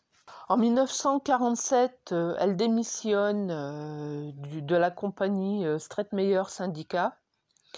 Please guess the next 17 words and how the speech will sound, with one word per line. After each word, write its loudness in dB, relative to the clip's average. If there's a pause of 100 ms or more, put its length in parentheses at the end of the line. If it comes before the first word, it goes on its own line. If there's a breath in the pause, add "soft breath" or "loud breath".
(1400 loud breath)
Et 2
donc, 0 (240)
euh, 2
elle 2
ne 4
peut -4
plus -2
écrire, -2
euh, -2
le, -2
la 2
suite -6
des 0
romans 2
de -2
Nancy -2
Drew. -4